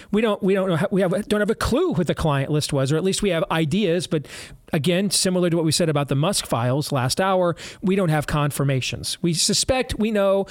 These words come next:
but we don't have it confirmed, right? So Ghislaine Maxwell's in prison for the rest of her life for sex trafficking to, sex trafficking to apparently no one. How do you pull this off?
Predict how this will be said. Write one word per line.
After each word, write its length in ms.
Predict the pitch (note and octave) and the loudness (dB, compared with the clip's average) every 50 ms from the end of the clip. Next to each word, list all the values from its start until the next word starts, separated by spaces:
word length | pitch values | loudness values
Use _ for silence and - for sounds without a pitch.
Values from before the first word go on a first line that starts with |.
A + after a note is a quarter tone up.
| - - - | -6 -4 -2
but 100 | G3 F3+ | 0 2
we 120 | F3+ F#3+ | 2 2
don't 240 | C#3+ F3 E3+ E3+ E3 C#3 | 2 2 0 0 0 0
have 200 | D3 C#3+ C#3+ D#3 | 0 0 0 0
it 120 | D#3+ - | -2 -2
confirmed, 580 | - D#3+ D3+ - - - B2 G2 D#2 - - - - _ _ - | -2 -2 -2 -2 -2 -2 -4 -4 -4 -8 -12 -16 -20 _ _ -4
right? 240 | - D3+ D#3+ F3 - - - - - - | -2 0 0 -2 -4 -8 -14 -14 -10 -6
So 160 | - - A3+ | -2 -2 0
Ghislaine 340 | E3 G3+ G3+ A#3 C4+ D4 B3+ | 0 0 2 2 2 2 2
Maxwell's 500 | A#3+ A3+ A3+ A3 - - A#3+ A3+ G#3+ E3 | 0 0 0 0 0 0 0 0 2 0
in 100 | G3 F#3 | 0 0
prison 360 | - - G#3 A3 F#3+ B3 A3+ | 0 0 0 0 0 0 -2
for 100 | - A3 | 0 0
the 80 | F#3 F3+ | 0 2
rest 260 | F#3 F#3+ F#3+ - - | 2 2 0 0 0
of 60 | G3 G3+ | 0 0
her 80 | G#3+ F#3+ | 0 0
life 280 | D3+ A#2+ C3 D#3+ D#3 | 2 2 2 0 0
for 140 | - F3 E3 | 0 -2 0
sex 280 | - - F#3+ F#3 - - | 0 2 0 0 0 -2
trafficking 440 | - - C3+ A#2+ A#2+ - D#3 D3+ D3 | -2 -2 -2 -2 -2 -2 0 -2 -2
to, 140 | - - - - - - - | -2 -4 -6 -6 -6 -6 -4
sex 260 | - - B3 A3 - | -2 -2 -2 -2 0
trafficking 460 | - G#3 F3 E3+ - G3 E3 E3+ F3+ E3+ | 0 0 0 0 0 0 0 0 0 0
to 100 | F3+ F#3 | 0 0
apparently 400 | F3 - F#3 G3 F#3 F3+ F#3+ F#3 | 0 0 0 0 0 2 0 0
no 160 | G3 A3 A3+ | 2 2 2
one. 240 | G#3+ D3+ A#2 - - _ _ _ - - - - - - - - - - - - | 0 0 -2 -6 -10 _ _ _ -20 -20 -20 -20 -20 -20 -20 -20 -20 -16 -8 -4
How 200 | - A3 B3+ C4+ | 0 0 2 2
do 60 | C#4 | 2
you 100 | B3+ A#3+ | 2 0
pull 320 | - - - A#3 A3+ G3+ F#3 | 2 2 2 2 2 2 2
this 340 | D#3+ D#3+ G3+ G3+ - - | 2 2 2 2 0 0
off? 420 | D3 A2 F#2 - - - - - | -2 -2 -2 -4 -6 -10 -10 -12